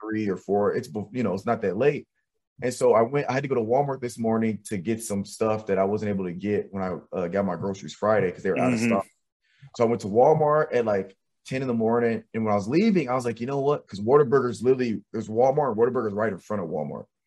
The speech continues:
Speaker 2: Right.
Speaker 1: Um, 'cause it's, like, right off the interstate. And so I was like, "You know what? I'm gonna go to Whataburger and finally get this butter chicken biscuit."
Speaker 2: Mm-hmm.
Speaker 1: So I go there, I get it, I get home, and I eat, I get it.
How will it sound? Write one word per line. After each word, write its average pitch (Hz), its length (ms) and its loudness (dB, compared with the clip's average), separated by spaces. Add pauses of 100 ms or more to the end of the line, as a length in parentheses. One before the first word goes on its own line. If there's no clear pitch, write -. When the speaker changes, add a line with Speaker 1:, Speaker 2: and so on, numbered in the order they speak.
(180)
Speaker 2:
Right. 98 260 6 (320)
Speaker 1:
Um, 104 100 0
'cause 120 120 -2
it's, 120 80 -2
like, 113 100 2
right 113 140 4
off 101 120 0
the 95 140 -2
interstate. 90 500 -4 (220)
And 123 100 -2
so - 140 0
I 135 40 6
was 151 80 4
like, 196 100 0
"You 196 60 2
know 196 100 2
what? 202 160 0
I'm 185 100 2
gonna 190 120 0
go 156 280 -2 (100)
to 117 340 -4
Whataburger 139 440 2
and 110 160 -4
finally 156 500 2
get 135 260 -4
this 117 420 -2 (100)
butter 104 320 0
chicken 90 300 -12
biscuit." 82 300 0
Speaker 2:
Mm-hmm. 120 420 6 (500)
Speaker 1:
So 107 140 -2
I 110 60 2
go 143 180 8
there, 135 160 8
I 120 40 4
get 120 200 2
it, 113 140 4
I 107 80 -2
get 110 140 -4
home, 110 360 -4 (160)
and 90 80 -6
I 87 100 -2
eat, - 260 -14
I 104 140 -2
get 123 300 2
it. - 240 2